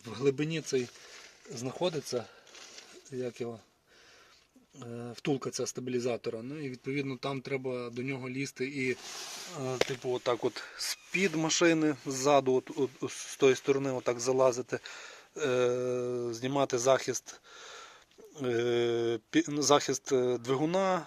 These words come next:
знизу повністю. Мет-, ну, я собі поставив, до речі, металевий. Якщо когось цікавить,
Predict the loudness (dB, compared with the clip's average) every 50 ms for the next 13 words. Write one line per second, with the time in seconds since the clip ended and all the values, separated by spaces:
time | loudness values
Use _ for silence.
0 | -8 -8 -6 -2 2 4 4 4 4 2 0 2 6 6 6 6 4 -2 -4 -4
1 | -4 -4 -4 -6 -8 -10 -8 -8 -6 -6 -2 0 0 0 2 0 -2 -2 -4 -2
2 | 0 0 0 0 0 -2 -2 -2 -2 -4 -6 -6 -2 0 4 4 6 6 6 6
3 | 4 2 0 -2 -2 0 0 0 -2 -2 -2 -4 0 2 4 4 4 2 -2